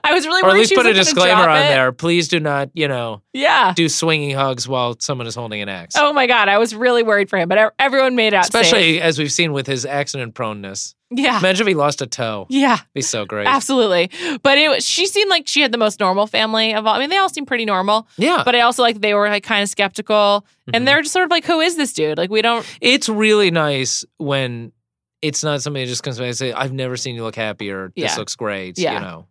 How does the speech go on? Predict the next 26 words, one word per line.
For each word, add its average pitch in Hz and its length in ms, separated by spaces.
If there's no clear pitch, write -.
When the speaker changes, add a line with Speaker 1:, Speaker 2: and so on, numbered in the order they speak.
Speaker 1:
Yes. 156 440
Speaker 2:
That 170 120
they 175 120
treat 202 260
this 151 180
like 135 220
a, 123 260
"This 147 200
is 165 320
bizarre 107 520
and 131 120
it's 117 140
weird." 101 460
Speaker 1:
Super 254 420
weird. 160 340
Speaker 2:
And 185 180
maybe 220 300
that 180 180
is 214 140
because, 147 340
like 139 100
I 139 40
said, 135 320
they're 120 100
younger. 123 520
So 101 520